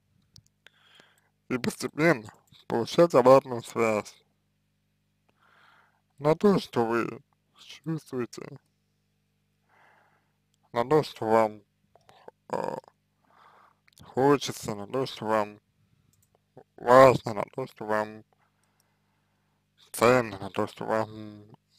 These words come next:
э, болезненно даже.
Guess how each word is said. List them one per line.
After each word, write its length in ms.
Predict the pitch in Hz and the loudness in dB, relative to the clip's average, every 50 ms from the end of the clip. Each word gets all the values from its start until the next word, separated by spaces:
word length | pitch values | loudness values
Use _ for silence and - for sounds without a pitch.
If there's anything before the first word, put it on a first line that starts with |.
| _ _ _ - - - - _ _ | _ _ _ -20 -20 -20 -20 _ _
э, 500 | - 113 110 107 107 107 107 95 - - - - - - _ - - - - _ _ _ _ _ _ _ _ _ - _ - - | 0 2 2 2 2 0 -2 -4 -6 -6 -10 -14 -20 -20 _ -20 -20 -20 -20 _ _ _ _ _ _ _ _ _ -20 _ -20 -20
болезненно 920 | 110 117 113 120 120 117 117 131 143 151 151 139 131 127 113 101 95 - - _ _ _ _ _ _ _ _ _ _ _ _ _ _ _ _ - _ - - _ _ _ _ _ _ _ _ | -16 0 6 6 8 8 8 8 8 8 8 6 4 0 -6 -6 -8 -10 -14 _ _ _ _ _ _ _ _ _ _ _ _ _ _ _ _ -20 _ -20 -20 _ _ _ _ _ _ _ _
даже. 540 | 113 113 120 123 120 117 113 - - 107 | -2 4 8 10 10 10 10 8 6 -2